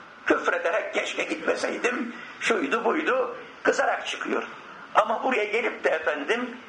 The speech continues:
kızarak çıkan kimse yok. Neden? Hep güzel şeyler var. Ama tabii bu kadar bu güzel şeylerin karşısında da bir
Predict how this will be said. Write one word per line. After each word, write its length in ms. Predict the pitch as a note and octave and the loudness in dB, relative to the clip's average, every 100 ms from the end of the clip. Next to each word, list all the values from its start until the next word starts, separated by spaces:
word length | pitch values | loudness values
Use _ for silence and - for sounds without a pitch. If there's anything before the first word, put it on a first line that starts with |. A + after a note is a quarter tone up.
| - | -2
kızarak 520 | - A#3+ A3 E3+ - | 0 2 2 0 -2
çıkan 360 | - - E3 D#3+ | -2 0 0 2
kimse 320 | A#3 - C4 | 0 2 2
yok. 260 | G3+ B2+ - - - - - - | 2 -2 -6 -16 -20 -20 -10 2
Neden? 420 | F3 G3 A#3+ A#3 - - - - | 4 4 0 -4 -12 -20 -20 0
Hep 200 | G3 - | 2 2
güzel 220 | C#3 B2+ | 2 0
şeyler 400 | - - F#2+ - - | 0 -2 -4 -4 -6
var. 200 | - - - - - - - - - - - - - - - - - - - - - - - - - - - - - - - | -8 -10 -16 -18 -20 -20 -20 -20 -20 -20 -20 -20 -18 -20 -20 -20 -20 -20 -20 -20 -18 -16 -18 -20 -20 -20 -20 -20 -20 0 6
Ama 260 | A#3 C#4+ | 6 4
tabii 300 | - C#4+ C4 | 0 0 2
bu 100 | A#3 | 2
kadar 340 | C4+ C#4 C4 B3 | 2 2 2 2
bu 120 | B3 | 0
güzel 320 | G#3+ B3 B3+ | 0 2 2
şeylerin 680 | - - G3+ F#3+ F3+ E3+ E3 | 2 0 0 2 2 2 2
karşısında 720 | D#3 A3 - - F#3 E3+ F#3 | 2 2 -2 -6 -2 0 2
da 120 | F3+ - G3+ | 0 -2 -2
bir 300 | G#3+ A#2 | -2 -2